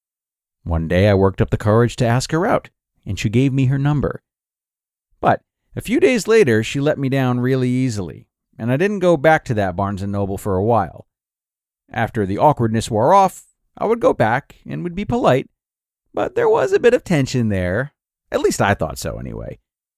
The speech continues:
Fast forward a few years, and I'm married to my wonderful husband. And Megan still works at the Barnes and Noble. I go with my husband to the Barnes and Noble,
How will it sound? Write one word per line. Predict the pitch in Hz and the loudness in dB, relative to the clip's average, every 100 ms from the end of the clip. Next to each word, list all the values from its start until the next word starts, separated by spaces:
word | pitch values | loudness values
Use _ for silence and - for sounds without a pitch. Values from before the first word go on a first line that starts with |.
| _ _ _ _ _ | _ _ _ _ _
Fast | - 135 143 | 0 2 2
forward | - - 247 196 | -2 2 4 2
a | |
few | - 185 | 0 -6
years, | 147 156 110 82 82 - - _ | -4 -2 -2 -2 -8 -12 -18 _
and | - 131 | -2 2
I'm | 160 | 2
married | 139 123 123 117 | 2 0 0 0
to | 117 | -2
my | 113 | -2
wonderful | 98 101 107 101 - 82 | 0 0 -2 -2 -4 -6
husband. | 82 73 - - _ _ _ _ _ | -6 -8 -16 -18 _ _ _ _ _
And | - 101 | -8 -2
Megan | 196 285 262 208 | 0 0 0 -2
still | - - - | -4 -2 0
works | 104 196 - | 0 -2 0
at | 151 117 | 0 0
the | |
Barnes | 120 135 120 | 2 2 2
and | 113 | 4
Noble. | 120 85 - - _ _ _ _ _ _ _ _ | 2 2 -4 -14 _ _ _ _ _ _ _ _
I | - | -6
go | 151 277 | 2 4
with | 381 120 | 4 2
my | 95 | -2
husband | 87 85 82 92 98 | 0 -2 -2 -4 -2
to | |
the | 90 | -2
Barnes | 82 85 82 | 0 -2 -4
and | 87 | -4
Noble, | 78 78 113 | -2 0 0